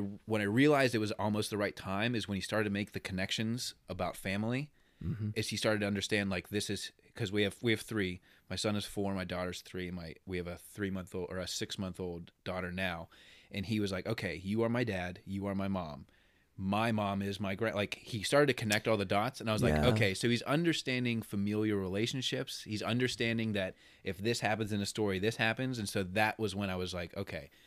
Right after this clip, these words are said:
Speaker 1: now we can get into stuff." And then,
Speaker 2: <laughs>
Speaker 1: so the way that I, like, slow rolled it was doing some stories.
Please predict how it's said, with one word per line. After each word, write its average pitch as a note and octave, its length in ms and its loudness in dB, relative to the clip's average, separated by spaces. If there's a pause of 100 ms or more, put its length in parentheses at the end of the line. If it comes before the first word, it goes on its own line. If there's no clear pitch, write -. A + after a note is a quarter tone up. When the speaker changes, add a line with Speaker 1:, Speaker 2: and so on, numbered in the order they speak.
(260)
Speaker 1:
now C#3 240 0
we D#3 80 4
can C3 100 -2
get G#2 160 0
into G2 180 -2
stuff." - 460 -8
And G#2+ 140 -2
then, C#3 1120 4
Speaker 2:
<laughs> - 80 -20
Speaker 1:
so - 160 0
the A2 80 2
way B2+ 200 6
that C3+ 120 8
I, A#2 120 8
like, G#2 200 2
slow A2+ 300 4
rolled B2 280 4
it G2+ 160 0
was F#2+ 360 -2 (640)
doing B2 240 6
some B2+ 120 0
stories. G#2 540 2